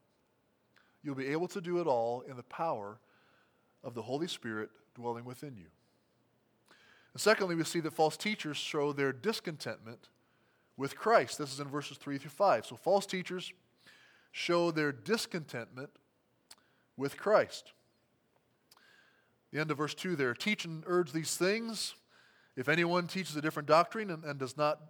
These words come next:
agree with the sound words of our Lord Jesus Christ and the teaching that accords with godliness, he is puffed up with conceit and understands nothing. He has an unhealthy craving for controversy, for quarrels about words which produce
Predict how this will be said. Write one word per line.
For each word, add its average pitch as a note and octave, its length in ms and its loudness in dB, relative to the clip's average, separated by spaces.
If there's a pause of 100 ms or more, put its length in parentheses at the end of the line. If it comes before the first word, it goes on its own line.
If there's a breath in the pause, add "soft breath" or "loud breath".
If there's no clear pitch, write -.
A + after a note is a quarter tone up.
agree C#3 300 -4
with F3 120 0
the C3 60 -6
sound D3 340 2
words D3 280 -2
of C#3 60 -8
our C3+ 60 -2
Lord C3 220 -4
Jesus A#2 240 -12
Christ B2+ 420 -2
and C3+ 80 -4
the B2 60 -8
teaching D3 360 -6
that C#3+ 100 -4
accords C3+ 280 -6
with A#2 120 -10
godliness, C3 640 0 (680 soft breath)
he C#3+ 100 0
is C#3+ 120 0
puffed G3 360 2
up A3 340 6
with D#3 200 -4
conceit F#3+ 540 -2
and - 80 -10
understands C#3+ 500 -4
nothing. E3+ 360 0 (840 soft breath)
He C3+ 140 0
has C#3+ 180 6
an D3+ 60 -2
unhealthy E3 320 2
craving F3 600 4
for D#3+ 200 -2
controversy, F#3 920 0
for C3 100 -12
quarrels D#3+ 500 0
about D3 240 2
words D3+ 400 0
which C3 160 -14
produce C#3 400 -6